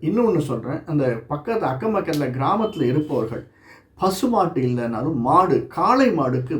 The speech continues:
மணி வாங்கி கட்டுதல் அப்படின்னு சொல்லுவாங்க. உங்களால முடிஞ்சதுன்னா அந்த காளை மாட்டுக்கு கருப்பு கயிறிலே வெண்கல மணியை வாங்கி கொடுங்க. அது மிக மிக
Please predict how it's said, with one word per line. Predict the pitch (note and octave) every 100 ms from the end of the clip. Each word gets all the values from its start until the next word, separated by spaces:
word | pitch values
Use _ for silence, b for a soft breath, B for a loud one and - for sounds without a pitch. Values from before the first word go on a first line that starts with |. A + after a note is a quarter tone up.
| A#2+
மணி | D#3 G#3+ C#4+
வாங்கி | B3 D#3 C#3 B2
கட்டுதல் | - A2+ B2+ G#2+ G#2 - _
அப்படின்னு | C#3 A#2+ A#2+ B2
சொல்லுவாங்க. | A2+ A2 G#2 G#2 - B B B B
உங்களால | - C3+ C#3+ A#3
முடிஞ்சதுன்னா | F#3 E3+ E3+ C#3+ G3
அந்த | D3+
காளை | B2+ D3 G#3 G3
மாட்டுக்கு | C#3 B2+ A2 F#3 G3 -
கருப்பு | - E3+ A3+ - B3 -
கயிறிலே | C3+ C#3+ C3 A#2+ F3 - - _ _ _
வெண்கல | B2+ E3 G#3+ A3+ G3+ D3+
மணியை | B2+ C#3 C#3+
வாங்கி | A2+ C3 B2
கொடுங்க. | A2+ G2 G2 - b b b b _ C#3
அது | D#3+ F#3
மிக | C#3 C3 E3+
மிக | D3